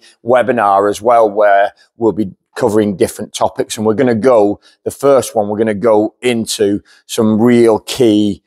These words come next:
deep goal setting stuff. Nutrition is the biggest mindfuck going for everybody because you,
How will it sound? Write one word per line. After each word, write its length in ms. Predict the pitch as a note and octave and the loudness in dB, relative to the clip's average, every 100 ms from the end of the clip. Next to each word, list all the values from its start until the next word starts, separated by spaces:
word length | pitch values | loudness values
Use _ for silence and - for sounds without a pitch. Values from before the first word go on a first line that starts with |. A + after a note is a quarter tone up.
| _ _ _ A#2 | _ _ _ -8
deep 380 | G2 C3 A2+ - | 0 0 0 -2
goal 260 | A2 G2+ G2 | 0 2 0
setting 480 | - F#2 - F#2+ F2+ | -2 -6 -6 -12 -10
stuff. 480 | - G2 F2+ - - _ _ _ _ _ _ _ _ _ - - - - - - | -4 -2 -2 -4 -20 _ _ _ _ _ _ _ _ _ -20 -20 -20 -20 -10 -2
Nutrition 600 | D#3+ F3+ G#3+ G3 G3+ F#3 | -2 0 0 0 0 -2
is 560 | - E3 B2+ B2+ - - | 0 2 4 2 -4 -4
the 180 | A2+ A#2 | -2 -2
biggest 720 | G2 - E3+ D#3 E3+ - - | -4 -2 0 2 0 0 -6
mindfuck 960 | B2 B2 C3+ D3 C#3 A#2 - F2+ - - - | -4 -2 0 0 -2 -4 -6 -10 -10 -14 -8
going 420 | G#2+ A#2 G#2 G2+ | 0 2 2 -2
for 360 | - A2+ G#2+ G#2+ | -4 0 0 0
everybody 720 | A#2 A2+ F#2+ A2 F#2+ G2 F#2+ | 0 -2 0 -2 0 0 0
because 400 | G2 A#2 C3 A2+ - - - - | -2 -2 -2 -4 -6 -20 -14 -2
you, 380 | C3+ D4+ - | 2 2 -2